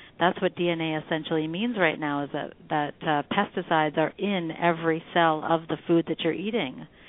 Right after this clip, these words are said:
And that means, and pesticides are endocrine disruptors. They block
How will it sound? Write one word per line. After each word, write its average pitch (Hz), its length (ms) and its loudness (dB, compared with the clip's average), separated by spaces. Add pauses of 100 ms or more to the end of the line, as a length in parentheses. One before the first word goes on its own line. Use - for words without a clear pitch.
(100)
And 165 120 -2
that 196 160 6
means, 170 300 -6 (100)
and 175 180 -2 (140)
pesticides 226 640 0
are 175 300 4 (280)
endocrine 196 520 -2
disruptors. 160 580 -4
They 151 120 0
block 170 320 2